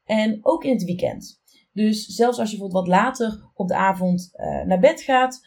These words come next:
zorg dan in ieder geval dat je dus 's ochtends, ja, gelijk wel uit bed gaat op het moment dat de wekker gaat. En kies het liefst ook een consistente,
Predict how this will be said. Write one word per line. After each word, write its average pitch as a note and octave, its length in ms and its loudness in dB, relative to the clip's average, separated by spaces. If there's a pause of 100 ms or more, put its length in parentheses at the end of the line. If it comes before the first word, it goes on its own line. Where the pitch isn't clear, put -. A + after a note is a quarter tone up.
(160)
zorg C4 300 0
dan A3+ 100 -2
in G#3 80 2
ieder C#4 140 2
geval C4 140 0
dat A#3 80 -6
je G#3+ 60 -4
dus F#3 160 -6
's - 60 -4
ochtends, G#3+ 680 -2 (600)
ja, G3 160 -2
gelijk A3+ 300 0
wel B3 100 0
uit F#3+ 120 0
bed G#3+ 180 0
gaat - 160 -10
op F#3+ 60 -8
het F#3+ 80 -4
moment F3+ 180 -2
dat E3+ 100 -4
de E3+ 60 8
wekker D#3 180 -6
gaat. - 420 -10 (440)
En - 140 -6
kies C#4 180 -4
het A#3 100 -6
liefst C#4+ 240 -6
ook A#3 120 -2
een G#3 160 -2
consistente, C4 1200 0